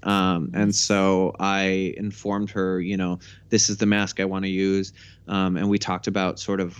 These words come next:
Speaker 1: what I wanted from that character, uh, because he's sort of feeding on the lead character throughout the film. Uh, and so, like, we wanted it to always center back to his mouth. And so what we ended up doing is we really, uh,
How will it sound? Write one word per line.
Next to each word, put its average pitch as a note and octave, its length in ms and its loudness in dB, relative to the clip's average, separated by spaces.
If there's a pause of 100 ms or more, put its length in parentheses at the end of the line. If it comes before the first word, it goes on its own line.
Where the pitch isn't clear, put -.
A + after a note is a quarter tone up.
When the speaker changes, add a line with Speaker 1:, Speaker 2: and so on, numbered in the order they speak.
Speaker 1:
what G2 400 -2
I G2+ 100 0
wanted F#2+ 420 -4
from G#2 180 -4
that - 180 -4
character, G#2+ 500 -2 (400)
uh, F#2 260 0
because - 320 -8
he's - 240 -4
sort G2+ 220 0
of - 240 -6 (160)
feeding A2 680 0
on G#2 580 2 (140)
the G#2 140 2
lead G2+ 300 2
character A2 460 0
throughout G#2 440 2
the A2+ 60 -8
film. A2+ 560 -4 (300)
Uh, F#2+ 460 0 (400)
and G#2 180 0
so, G2 400 2
like, F#2 240 -2
we A2 100 2
wanted G2+ 300 0
it F#2 80 -8
to - 120 -6
always G2+ 260 -2
center G2 340 -2
back F2+ 300 -4
to G2+ 180 -2
his F#2 220 -8
mouth. G2 580 -4
And G2+ 180 -6
so G2 280 -2
what F#2 180 -2
we G2+ 80 0
ended F#2+ 220 -2
up - 120 -4
doing F#2 300 -2
is F2 160 -6
we F#2 300 2 (280)
really, F#2+ 600 4
uh, F2 400 -2